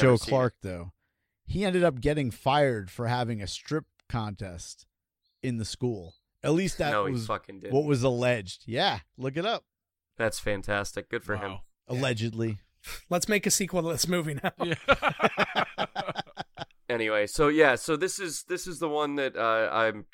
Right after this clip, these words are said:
Speaker 1: I'm going with is the Morgan Freeman led Lean on Me.
Speaker 4: I'm gonna go for something, uh, not quite as, uh, flashy and high budget as The Matrix, but it was a very important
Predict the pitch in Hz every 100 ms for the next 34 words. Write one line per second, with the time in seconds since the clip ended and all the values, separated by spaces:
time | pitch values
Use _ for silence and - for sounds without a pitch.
0 | - 123 110 113 110 107 104 - 104 -
1 | 101 101 95 _ _ _ _ 120 135 139
2 | 131 - 127 120 113 107 107 95 87 _
3 | 110 110 104 98 95 92 - 143 160 202
4 | 214 185 196 196 - 185 - 185 170 180
5 | 170 170 170 151 151 143 135 - _ _
6 | _ _ - 165 165 - - 170 160 160
7 | 143 - - - _ _ _ - 131 131
8 | 139 143 160 - _ _ - - 160 165
9 | - 165 156 151 - 151 151 143 160 143
10 | 151 143 127 151 143 139 147 - 131 -
11 | - - _ - - - - 156 135 156
12 | 151 - _ 170 160 160 156 156 151 151
13 | - - 247 156 143 139 170 175 165 165
14 | 165 156 - 165 156 151 - -